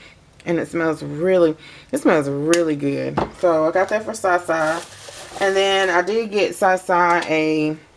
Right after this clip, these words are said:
one of these cooking concept bowls for his little cereal. Because the other bowls, he doesn't sit at the table with,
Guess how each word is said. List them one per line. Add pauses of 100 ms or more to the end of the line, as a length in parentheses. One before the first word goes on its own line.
(520)
one
of
these
cooking
concept
bowls (320)
for
his
little
cereal. (520)
Because
the
other
bowls,
he
doesn't
sit
at
the
table
with,